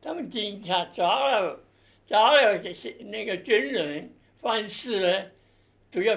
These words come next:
交给我们宪兵队处理。那个时候呢，宪兵就是这样子，就是这样，宪兵就是军事警察。美国那个，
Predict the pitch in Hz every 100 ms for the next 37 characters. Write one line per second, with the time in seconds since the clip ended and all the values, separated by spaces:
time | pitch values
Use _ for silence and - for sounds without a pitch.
0 | - 190 151 220 190 180 165 170 143 147
1 | 131 107 113 117 127 160 156 - 180 123
2 | 117 104 - _ _ _ _ _ _ _
3 | _ _ _ _ _ _ - 262 311 214
4 | - 151 175 175 180 - - 165 156 127
5 | 147 160 160 202 208 156 185 180 - 139
6 | 135 156 147 143 131 _ _ _ - 160
7 | 151 175 151 143 - _ 180 165 135 127
8 | 170 175 180 - 214 185 175 202 - _
9 | - 190 190 208 233 - - 294 247 220
10 | _ - 185 147 135 - 190 120 - _
11 | _ _ _ _ _ _ _ 151 170 208
12 | - 196 185 214 214 185 185